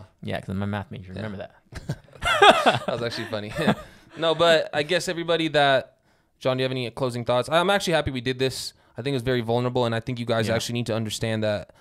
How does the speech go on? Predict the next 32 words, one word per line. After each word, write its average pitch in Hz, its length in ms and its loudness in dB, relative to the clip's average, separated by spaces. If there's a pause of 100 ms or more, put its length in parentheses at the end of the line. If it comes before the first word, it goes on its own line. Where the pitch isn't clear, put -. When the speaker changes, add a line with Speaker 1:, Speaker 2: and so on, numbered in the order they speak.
(160)
Speaker 2:
I'm 127 120 -2
not 156 120 2
gonna 135 120 0
sit 131 160 -2
here 120 80 -4
and 110 80 -6
lie 113 160 -2
to 113 40 -4
you. 110 120 -4
I'm 113 160 -2
very 127 180 -2
blessed. 104 380 -8
I'm 107 80 -10
fortunate. 110 600 -6
I'm, 107 300 -10
I'm 110 220 -6
very 113 280 0
blessed. 101 380 -8
I'm 117 80 -2
not 120 320 0 (140)
de-, 117 100 -4 (640)
depressed, 113 440 -2
shit - 100 -6
like 104 160 -8
that. 117 220 0 (520)
I 139 120 4
just 151 140 -2
want 147 180 0
you 151 60 -2
guys 131 220 2
to 120 80 -4
know, 127 420 2